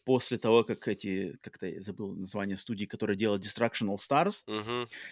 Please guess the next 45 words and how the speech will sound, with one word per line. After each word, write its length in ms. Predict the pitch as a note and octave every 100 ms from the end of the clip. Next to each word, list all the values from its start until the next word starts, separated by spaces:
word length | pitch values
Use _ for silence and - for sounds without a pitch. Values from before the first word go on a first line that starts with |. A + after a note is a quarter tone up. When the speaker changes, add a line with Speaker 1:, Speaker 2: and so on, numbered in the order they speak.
| -
Speaker 1:
Типа 160 | A2+
Destruction 440 | G2+ - C3 - A#2
All 20 |
Stars, 300 | - F#3 E3+
делали 280 | B2 A#2+ A2
"Twisted 260 | A2+ - A#2
Metal", 280 | F#3+ F#3
потом 260 | C3+ A#2 A#2
у 20 | A#2
них 80 |
что-то 200 | - -
отобрали, 460 | G2 G#2+ B2 E3+ E3
ушло 280 | C3 - B2
это 80 | A2+
все 140 | - A2+
в 100 | A2+
"Fire 180 | A2
Sprite". 400 | A2 - D#3 F3+ - - -
Сериал 460 | - - A#2+ C3+ B2
на 120 | A2+
носу, 580 | A2+ A#2 - F#3 A#3 - _
соответственно, 440 | A#2 A#2+ B2+ A#2+
игра 180 | A2+ C3+
должна 280 | A#2+ A#2+ A2+
быть 120 | G#2+
где-то 180 | - A#2
не 60 |
за 120 | G2+ G2+
горами. 440 | A#2+ D#3+ G3 F#3+
Серия 340 | - C3+ B2 A2
для 160 | A2
меня 300 | A2 A2+ A2+
любимая. 460 | G#2 G2+ C3+ E3+ F3+
Вася, 200 | A#2 -
знаю, 200 | A#2 G2+
что 160 | - F#2+
ти-, 160 | - -
с-, 120 | -
ти-, 380 | A2 - - F#2
для 160 | G#2
тебя 220 | - A2+
н-, 200 | G#2+ -
она 120 | G2+ G2+
не 100 | G2
такая 340 | - G#2 G2+